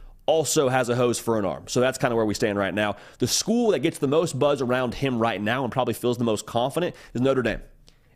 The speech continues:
And this makes a ton of sense. There's a proof of concept last year with Sam Hartman transferring from Wake Forest,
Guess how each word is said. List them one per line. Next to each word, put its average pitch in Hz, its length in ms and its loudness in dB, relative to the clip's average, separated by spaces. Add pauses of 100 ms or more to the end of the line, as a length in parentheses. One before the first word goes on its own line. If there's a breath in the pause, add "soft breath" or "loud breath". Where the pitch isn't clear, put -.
(100)
And 127 160 2
this 202 160 2
makes 233 180 0
a 117 60 -2
ton - 240 -2
of - 40 -2
sense. - 480 0 (140)
There's 123 180 2
a 127 60 0
proof 151 300 0
of 113 60 -4
concept 127 420 0
last 113 400 -2
year 113 100 4
with 98 260 -2
Sam 127 260 -2
Hartman 123 320 -2
transferring 117 440 -4
from 123 320 -2
Wake 123 220 0
Forest, 113 420 0